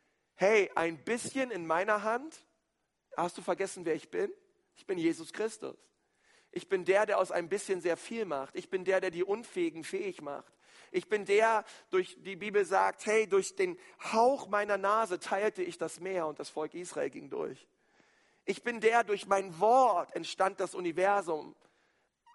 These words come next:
und alle Galaxien.“ Ein bisschen in den Händen Jesu ist viel, viel mehr als ganz viel in deinen Händen.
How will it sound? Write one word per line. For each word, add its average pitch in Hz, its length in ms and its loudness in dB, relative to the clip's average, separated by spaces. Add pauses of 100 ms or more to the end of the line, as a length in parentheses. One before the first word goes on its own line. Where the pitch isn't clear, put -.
(120)
und 180 220 0
alle 226 200 4
Galaxien.“ 180 920 -2 (640)
Ein 180 220 -2
bisschen 262 460 -2
in 220 100 -2
den 202 140 0
Händen 208 340 -2
Jesu 214 600 -4 (420)
ist 214 160 2
viel, 339 280 6
viel 285 220 2
mehr 240 260 4
als 202 220 2
ganz 214 260 2
viel 214 140 -4
in 196 120 -2
deinen 180 240 4
Händen. 139 380 -8